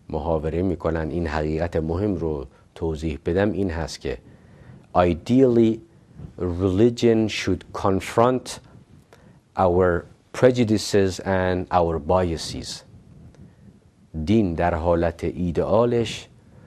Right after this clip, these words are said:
باید باعث بشه که ما تعصبات خودمون، اه، خودبرتربینی‌های خودمون، پلیدی‌های شخصیتی خودمون رو به چالش بکشیم.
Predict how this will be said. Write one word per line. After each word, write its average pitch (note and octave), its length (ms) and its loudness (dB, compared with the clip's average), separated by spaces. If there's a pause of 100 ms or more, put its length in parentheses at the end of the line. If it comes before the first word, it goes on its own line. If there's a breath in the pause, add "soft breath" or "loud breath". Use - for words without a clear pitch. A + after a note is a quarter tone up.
(280 soft breath)
باید F2+ 720 2
باعث F#2 420 2
بشه E2+ 280 -10
که E2+ 120 -4
ما G2 220 2
تعصبات G2+ 840 0
خودمون، D#2 520 -4 (1800 soft breath)
اه، D#2 280 -4
خودبرتربینی‌های E2+ 1600 0
خودمون، D#2+ 540 -4 (1800)
پلیدی‌های F2+ 920 0
شخصیتی F2 1000 0
خودمون G2 600 0
رو F#2 340 2 (1160 soft breath)
به E2+ 120 2
چالش F2+ 600 2
بکشیم. C2 500 -10